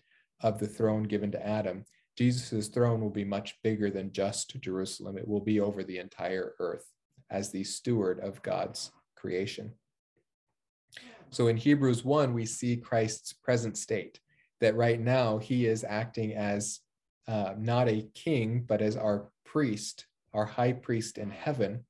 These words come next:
And that's developed a lot throughout Hebrews, but he begins by showing where Jesus is. He's at the right hand of God on God's throne. So in Hebrews one, starting in verse one, we read, "God, after he spoke long ago to the fathers and the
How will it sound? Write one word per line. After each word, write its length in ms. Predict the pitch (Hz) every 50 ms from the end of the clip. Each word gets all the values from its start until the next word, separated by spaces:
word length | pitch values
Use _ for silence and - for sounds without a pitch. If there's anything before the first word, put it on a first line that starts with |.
| _ _ _ - - _ _ -
And 100 | 117 120
that's 320 | 120 117 120 120 - -
developed 480 | - 123 110 113 110 110 110 107 - -
a 40 | 95
lot 400 | 101 107 117 123 110 - - -
throughout 300 | - - 107 98 98 -
Hebrews, 480 | - - 156 156 147 113 92 90 92
but 140 | - - 110
he 80 | 113 110
begins 540 | 104 110 113 110 123 139 160 160 131 120 117
by 200 | - - 107 110
showing 540 | 113 - - 151 151 127 104 101 104 113 - _ _ _ _ _
where 340 | _ 104 107 113 117 123 123
Jesus 540 | 123 120 110 104 104 104 113 117 117 - - - _ _
is. 340 | 135 139 123 101 87 - -
He's 180 | 110 107 113
at 100 | 113 110
the 100 | - 110
right 240 | 104 101 95 101 104
hand 220 | - 117 107 104
of 140 | 104 101 104
God 280 | - 92 92 92 95 104
on 280 | 95 90 95 101 98 -
God's 520 | - 92 90 90 90 92 - - - - -
throne. 380 | 104 107 107 101 92 92 - - - _ _ _ _ - - _ _ _ _ _
So 140 | _ - 117
in 60 | 117
Hebrews 400 | 113 131 139 135 135 135 123 120
one, 360 | 117 113 110 113 117 120 120 120
starting 320 | - - 123 123 120 117
in 120 | 110 107
verse 280 | 104 107 104 104 - -
one, 260 | 123 127 135 131 117
we 140 | 110 110 104
read, 420 | 104 104 110 117 131 135 135 131 -
"God, 440 | - 117 110 101 95 110 131 139 - - _ _ _ - _ _ _ _ _ _ -
after 300 | 117 127 131 - 139 127
he 120 | 127 117
spoke 440 | 117 - - - 127 127 127 127 -
long 360 | 120 113 110 113 127 143 151
ago 300 | 151 135 123 113 113 117
to 80 | 117 113
the 120 | 110 110
fathers 500 | - - 113 110 113 113 113 113 113 113
and 80 | 107 101
the 80 | -